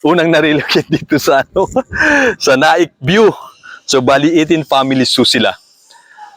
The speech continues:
At, ah, akala ko nung last time, eh,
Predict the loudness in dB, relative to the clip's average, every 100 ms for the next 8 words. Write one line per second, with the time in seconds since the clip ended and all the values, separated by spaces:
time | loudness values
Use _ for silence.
0 | -6 0 0 0 0 2 2 0 -2 0
1 | 0 2 0 0 0 0 0 0 2 0
2 | -2 -12 -4 -2 0 -2 -2 0 0 -2